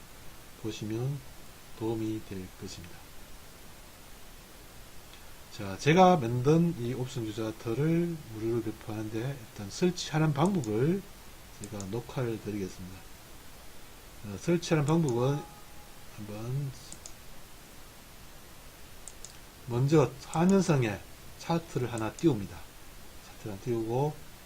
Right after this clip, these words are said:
현재 지수 이백칠십칠 포인트 선물 지수 정도에서 먼저 콜 외가를 하나 불러옵니다.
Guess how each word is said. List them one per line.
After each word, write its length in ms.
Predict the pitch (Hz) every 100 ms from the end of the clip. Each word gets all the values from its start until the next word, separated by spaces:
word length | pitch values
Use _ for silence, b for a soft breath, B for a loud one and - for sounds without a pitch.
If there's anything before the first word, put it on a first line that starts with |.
| - -
현재 640 | 185 208 214 208 208 196
지수 320 | 196 - 165
이백칠십칠 1080 | 156 170 - 165 - 170 - - - - 175 - - -
포인트 400 | 170 165 165 135
선물 320 | 131 123 113
지수 400 | 120 - 117 107
정도에서 880 | 107 107 110 95 101 98 107 123 151 - B B B B B -
먼저 360 | 117 123 147 147
콜 340 | - - 202 120
외가를 480 | 139 151 196 165 101
하나 160 | 92
불러옵니다. 420 | - 104 92 92